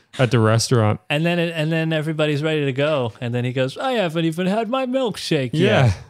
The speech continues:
Speaker 1: Poor Prickle. Yeah.
Speaker 2: I like, I like that. You know, when, when Gumby's wearing the armor and he walks, he's like, everything's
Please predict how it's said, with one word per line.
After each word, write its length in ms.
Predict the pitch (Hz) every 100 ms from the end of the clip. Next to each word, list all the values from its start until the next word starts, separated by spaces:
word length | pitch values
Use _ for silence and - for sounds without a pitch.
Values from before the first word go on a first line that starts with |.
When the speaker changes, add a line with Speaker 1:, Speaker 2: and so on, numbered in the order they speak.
| _ _
Speaker 1:
Poor 140 | 139 143
Prickle. 520 | - 123 117 113 110 - _ -
Yeah. 200 | 131 131
Speaker 2:
I 40 |
like, 240 | 127 139 -
I 80 | 123
like 220 | 127 131
that. 180 | 123 117
You 100 | 170
know, 300 | 214 208 170 _ -
when, 360 | 170 170 165
when 240 | 160 151 147
Gumby's 380 | 165 190 180 160
wearing 260 | 160 147
the 240 | 135 123 127
armor 460 | 135 151 185 190 - _ _ -
and 100 | 123
he 60 |
walks, 320 | 135 143 143 -
he's 200 | 135 135
like, 280 | 131 113 -
everything's 400 | 156 135 131 120